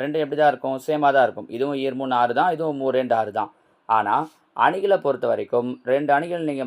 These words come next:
மாத்தி போட்டு பெருக்குனீங்க அப்படின்னா சேம் ஆன்சர் வராது. பாருங்க, ஏ பி is not equal to பி ஏ. அப்ப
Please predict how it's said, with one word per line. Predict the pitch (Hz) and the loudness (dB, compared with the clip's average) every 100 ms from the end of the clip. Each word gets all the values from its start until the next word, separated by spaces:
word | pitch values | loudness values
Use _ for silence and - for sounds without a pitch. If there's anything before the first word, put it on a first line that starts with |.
| 120 | 0
மாத்தி | 143 165 151 | 0 0 -4
போட்டு | 139 135 123 | -4 -4 -4
பெருக்குனீங்க | 123 113 113 113 113 | -4 -6 -8 -4 -4
அப்படின்னா | 101 95 110 120 - _ - | -6 -4 0 -2 -4 _ -2
சேம் | 165 180 165 | 0 2 0
ஆன்சர் | 117 131 151 | -2 -2 2
வராது. | 117 117 104 - | 4 4 2 0
பாருங்க, | 123 131 147 127 123 | 0 2 0 -2 0
ஏ | 135 131 | 0 -2
பி | 127 208 - _ _ 127 | -4 -6 -10 _ _ -8
is | 127 - 123 | -8 -4 0
not | 147 190 170 | 0 0 -6
equal | 143 135 123 | -2 0 0
to | 160 120 | -2 -8
பி | 110 104 | -10 -6
ஏ. | 107 - _ _ - | -8 -8 _ _ -4
அப்ப | 107 | 2